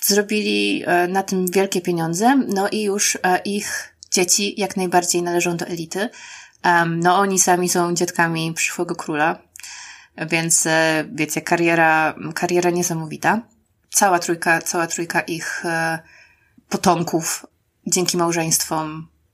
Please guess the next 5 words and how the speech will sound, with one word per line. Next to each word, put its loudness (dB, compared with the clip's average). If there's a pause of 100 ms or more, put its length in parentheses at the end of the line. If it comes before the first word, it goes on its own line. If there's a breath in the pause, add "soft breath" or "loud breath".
diametralnie 2
zmieniła -2 (480 loud breath)
swoją -2
klasę -2
społeczną. -6